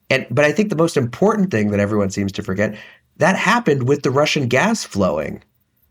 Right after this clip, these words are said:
You know, so, so everyone's patting themselves on the back, but, but they hadn't had this supply disruption until quite recently. And so, yes, uh, Germany was able to fill its gas reserves, and I,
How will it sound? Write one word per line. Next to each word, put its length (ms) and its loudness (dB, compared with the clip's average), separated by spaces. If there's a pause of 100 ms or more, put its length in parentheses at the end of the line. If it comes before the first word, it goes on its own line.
(300)
You 120 2
know, 140 4
so, 220 2
so 200 2
everyone's 500 0
patting 260 2
themselves 360 0
on 80 4
the 60 2
back, 500 0
but, 240 0
but 240 -2
they 100 2
hadn't 400 -2
had 260 -2
this 160 -4
supply 340 0
disruption 520 -4
until 240 -6
quite 240 -4
recently. 480 -6
And 140 -10
so, 260 0 (380)
yes, 540 0
uh, 460 -2 (440)
Germany 320 0
was 140 2
able 200 0
to 100 -6
fill 200 -2
its 100 -4
gas 480 -2 (180)
reserves, 460 2
and 100 0
I, 120 -2